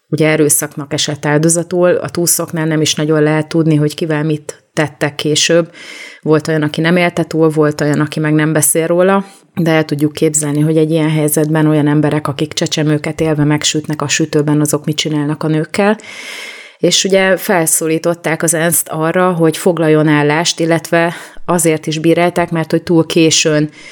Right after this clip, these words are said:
jelentette ki, hogy ezek háborús bűncselekménynek minősülnek. És akkor a palesztin nagykövet felszólalt ezek ellen, a beszédek ellen,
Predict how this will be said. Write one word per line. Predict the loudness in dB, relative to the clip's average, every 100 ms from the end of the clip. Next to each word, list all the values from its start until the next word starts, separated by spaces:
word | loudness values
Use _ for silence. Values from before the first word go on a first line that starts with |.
| -20 -20 -20 _
jelentette | 0 2 2 0 -2 -4
ki, | -4 0 0
hogy | 2 0
ezek | 0 -2
háborús | -4 -4 -2 -2 -2
bűncselekménynek | 0 0 0 0 0 0 2 2 2
minősülnek. | 2 2 2 2 2 2 0 -2 -10 -18 -18 -18 -18 -20 -12 -4
És | -2
akkor | 0 0
a |
palesztin | 0 0 0 -2 -4
nagykövet | -4 -4 -4 -2 -2 -2
felszólalt | -2 -2 -2 -2 -2 -2 -2 -2
ezek | -4 -4
ellen, | -2 0 0
a | 0
beszédek | 0 0 -2 -4 -6
ellen, | -6 -4 -2 0 -2